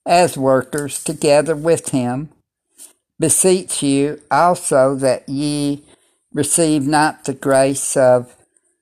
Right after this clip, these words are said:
Ahiah in vain. For he saith, I have heard thee in a time accepted,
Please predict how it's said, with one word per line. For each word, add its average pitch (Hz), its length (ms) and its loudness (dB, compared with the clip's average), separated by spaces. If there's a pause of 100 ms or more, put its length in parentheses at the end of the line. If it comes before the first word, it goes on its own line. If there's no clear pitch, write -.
(180)
Ahiah 143 680 2
in 135 320 2
vain. 135 560 0 (1000)
For 139 180 2
he 151 180 -2
saith, 151 580 2
I 139 180 2
have 127 500 0 (680)
heard 190 380 2
thee 143 200 2
in 139 300 0
a 156 60 -2
time 135 400 -2
accepted, 180 840 -4